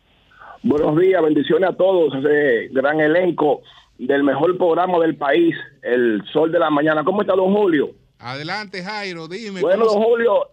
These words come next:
Speaker 1: eh, no, no hay nada que decir. Usted hoy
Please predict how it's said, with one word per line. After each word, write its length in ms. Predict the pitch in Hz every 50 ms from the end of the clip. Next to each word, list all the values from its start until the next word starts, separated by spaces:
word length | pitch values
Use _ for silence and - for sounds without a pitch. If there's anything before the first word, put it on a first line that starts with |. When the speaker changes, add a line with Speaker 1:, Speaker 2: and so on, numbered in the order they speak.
| -
Speaker 1:
eh, 420 | 175 180 180 180 165 156 127 - _
no, 400 | 175 165 170 170 175 180 196 185
no 320 | - 170 160 151 170 170 180
hay 100 | 190 196
nada 160 | 202 208 214
que 100 | 214 214
decir. 460 | 202 190 175 - 214 208 247 254 233
Usted 600 | 208 175 - - 160 165 180 190 190 180 160 151 - -
hoy 600 | - 156 165 175 185 190 185 165 135 113 95 -